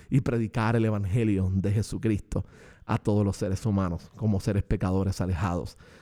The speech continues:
de Dios. Así que ese primer aspecto es el llamado eficaz, es la predicación del evangelio,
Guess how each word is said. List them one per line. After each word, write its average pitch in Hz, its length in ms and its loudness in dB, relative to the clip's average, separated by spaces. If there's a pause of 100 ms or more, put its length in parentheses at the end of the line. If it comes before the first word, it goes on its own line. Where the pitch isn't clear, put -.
(100)
de 98 220 0
Dios. 71 260 -6
Así - 200 -4
que 147 100 2
ese 156 160 0
primer 165 240 2
aspecto 160 340 0
es 147 100 -4
el 151 100 0
llamado 143 440 2
eficaz, - 540 -4
es 110 80 -6
la 120 160 2
predicación 120 480 -2
del 135 100 2
evangelio, 160 480 -2